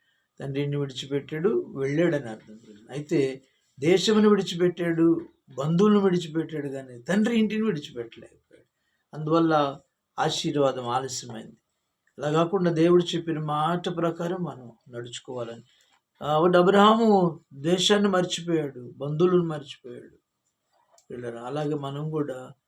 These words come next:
దేవుని కొరకు ఏం చేయాలంట? స్వజనమును, తండ్రి ఇంటి వాటిని మర్చిపోవాలి.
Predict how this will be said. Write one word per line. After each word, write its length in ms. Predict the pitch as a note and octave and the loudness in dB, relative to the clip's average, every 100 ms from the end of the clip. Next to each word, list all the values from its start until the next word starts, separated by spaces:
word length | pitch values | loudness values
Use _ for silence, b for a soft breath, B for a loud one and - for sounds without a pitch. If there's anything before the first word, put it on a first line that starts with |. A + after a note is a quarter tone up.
| _ _ _ | _ _ _
దేవుని 440 | C3+ D#3 D#3+ D#3+ D3 | -6 -2 -2 -2 -4
కొరకు 500 | D3 C#3 - A#3+ B3 | -6 -6 -6 -6 -6
ఏం 160 | C#3+ C#3 | -6 -6
చేయాలంట? 420 | C#3 C#3 E3+ G#3 - | -6 -8 -12 -14 -16
స్వజనమును, 840 | - C3 B2+ C3+ D3 D3+ D#3 G3+ - | -14 -12 -8 -8 -6 -6 -6 -8 -8
తండ్రి 280 | C3+ B2+ B2+ | -14 -14 -18
ఇంటి 200 | B2+ B2 | -20 -18
వాటిని 400 | B2 A#2 C#3+ A3+ | -16 -16 -16 -12
మర్చిపోవాలి. 1000 | F3+ F#3 F3+ - - - - _ B B | -8 -6 -6 -10 -12 -18 -20 _ B B